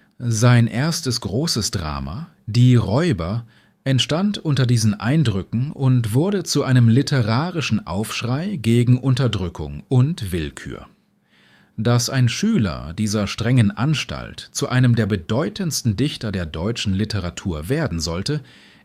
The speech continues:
ist eine der großen Ironien der Geschichte. Auch über Schiller hinaus entfaltete die Karlsschule eine weitreichende Wirkung. Sie brachte Wissenschaftler und Künstler hervor,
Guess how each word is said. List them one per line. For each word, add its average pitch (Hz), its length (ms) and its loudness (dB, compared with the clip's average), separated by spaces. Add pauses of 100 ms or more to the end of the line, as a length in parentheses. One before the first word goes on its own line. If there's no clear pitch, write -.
ist 131 300 0
eine 135 220 2
der 107 120 2
großen 135 520 0
Ironien 104 560 2
der 110 120 -2
Geschichte. - 540 -8 (1040)
Auch 135 320 2
über 147 260 0
Schiller 180 300 0
hinaus 135 600 0
entfaltete 127 760 -2
die 104 100 0
Karlsschule 113 680 -2
eine 131 360 0
weitreichende 113 800 -2
Wirkung. 117 460 0 (800)
Sie 113 260 2
brachte 104 460 -4
Wissenschaftler 98 720 -2
und 87 160 -6
Künstler 143 460 -2
hervor, 120 440 -2